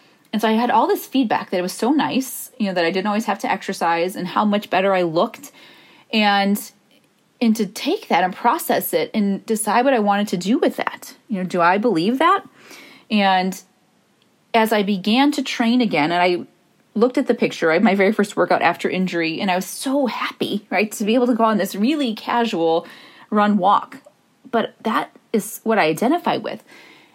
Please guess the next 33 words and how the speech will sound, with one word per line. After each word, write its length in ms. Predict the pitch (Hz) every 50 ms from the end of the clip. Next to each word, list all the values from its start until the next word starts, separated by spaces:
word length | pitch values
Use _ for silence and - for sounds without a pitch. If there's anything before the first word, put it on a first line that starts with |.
| _ -
And 100 | 233 220
I 260 | 208 196 190 - - _ _ _ _ - -
appreciated 760 | 220 220 - - 311 453 440 - 226 190 180 165 160 160 180
how 260 | - - - 208 208 -
easy 220 | 226 269 277 311
it 60 | 233 175
was 160 | 175 190 185
to 120 | - - 175
not 300 | 156 190 320 - - -
train, 420 | - - - 143 - - - 185 - - _ _ _ _ -
'cause 180 | - 233 226
it 100 | - 285
was. 300 | 247 294 - 494 - -
It's, 160 | 196 180 - -
you 100 | 185 170
know, 80 | 175 220
you 100 | 202 190
have 120 | 240 214
to 100 | - 254
pack 260 | - 233 330 370 -
fewer 280 | - - 202 175 165 180
things. 400 | - 160 151 165 170 180 170 -
Whenever 360 | - 202 196 185 202 214 226
I 100 | 202 196
go 200 | 185 165 202 185
anywhere 340 | 180 220 254 247 190 180 185
for 140 | 185 180 170
traveling, 520 | - 220 226 247 220 196 175 175 175 180 - - - - - - - - _ _ -
I 120 | 190 190
have 360 | 190 - 202 180 180 165 208
just 200 | 214 - 247 226
as 100 | 254 233
many 400 | 208 190 180 175 175 175 - -